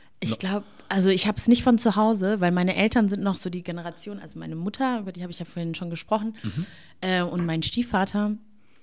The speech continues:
Speaker 1: die sind so, glaub ich, die Generation, wo man halt, weiß ich nicht, vierzig Jahre im Betrieb arbeitet, kriegt eine goldene Uhr, fertig so, ne?
Speaker 2: Ja.
Speaker 1: Und ich kenne das aber, dadurch, dass mein erster Job, ähm,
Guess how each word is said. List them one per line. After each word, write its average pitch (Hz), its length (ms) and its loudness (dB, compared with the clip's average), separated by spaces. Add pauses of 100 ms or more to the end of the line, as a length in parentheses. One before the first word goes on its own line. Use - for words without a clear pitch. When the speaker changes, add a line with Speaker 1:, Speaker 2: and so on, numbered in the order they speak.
(220)
Speaker 1:
die 180 200 -8
sind 196 260 -2
so, 202 100 0
glaub 175 260 -4
ich, 175 80 -2
die - 80 -14
Generation, 180 760 0 (360)
wo 160 280 -10
man 175 200 0
halt, 165 240 -4
weiß 175 140 -4
ich 180 60 0
nicht, 160 120 -4
vierzig 180 340 -4
Jahre 170 200 4
im 165 80 4
Betrieb 208 320 -2
arbeitet, 190 460 -4
kriegt - 180 -12
eine 175 100 -4
goldene 165 360 0
Uhr, 226 420 6
fertig 156 340 -2
so, 139 140 -6
ne? 196 300 -2
Speaker 2:
Ja. 120 80 -4 (180)
Speaker 1:
Und 196 160 -2
ich - 160 -2
kenne 233 220 4
das 202 160 -2
aber, 185 160 -2 (100)
dadurch, 208 260 2
dass 202 140 -4
mein 180 120 0
erster 214 360 0
Job, 190 320 -4 (140)
ähm, 165 640 -6